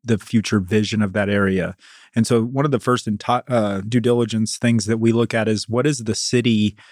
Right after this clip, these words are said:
intend for this area to ultimately become? Most cities have what is called a future land use map or a, a plan for what they see.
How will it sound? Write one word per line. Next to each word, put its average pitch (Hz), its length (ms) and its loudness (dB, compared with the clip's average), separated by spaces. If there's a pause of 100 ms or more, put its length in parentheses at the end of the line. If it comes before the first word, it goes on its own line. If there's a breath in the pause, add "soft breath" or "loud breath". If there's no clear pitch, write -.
(480 loud breath)
intend 123 800 0
for 123 120 -2
this 117 220 0
area 117 360 2
to 123 160 -4
ultimately 113 560 0
become? 104 440 -2
Most 120 280 0
cities 113 320 0
have 110 260 0
what 104 260 -2
is 117 280 -4
called 107 280 0
a 104 40 0
future 110 320 0
land 110 260 2
use 107 160 -2
map 110 320 -2
or 104 120 0
a, 98 180 0 (240 loud breath)
a 110 80 -2
plan 117 380 -2
for 113 120 -2
what 107 160 0
they 101 120 0
see. 131 500 2